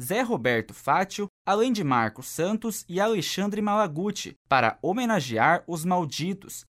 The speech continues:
figuras icônicas da música popular brasileira. O apelido foi dado a artistas que viveram entre as décadas de sessenta e oitenta e que não se encaixavam em lugar nenhum, como Sérgio Sampaio,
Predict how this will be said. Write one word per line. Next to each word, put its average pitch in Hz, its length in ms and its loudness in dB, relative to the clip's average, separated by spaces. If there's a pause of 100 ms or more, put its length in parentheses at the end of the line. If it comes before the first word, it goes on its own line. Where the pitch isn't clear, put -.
figuras 202 420 -4
icônicas 185 580 -2
da 233 140 0
música 139 460 -2
popular 151 500 -2
brasileira. 110 720 -4 (300)
O 120 100 0
apelido 117 540 0
foi 165 220 -4
dado 120 280 2
a 110 40 2
artistas 180 580 -6
que 196 100 -10
viveram 170 480 -2
entre 175 220 -4
as 127 80 -4
décadas 151 480 -4
de 127 100 -8
sessenta 185 640 -4
e 160 80 0
oitenta 175 680 -2
e 196 80 -6
que 233 140 -4
não 214 240 2
se 277 160 -6
encaixavam 175 760 0
em 180 120 -4
lugar 180 360 0
nenhum, 185 360 0 (240)
como 127 160 -4
Sérgio 113 440 0
Sampaio, 170 580 -2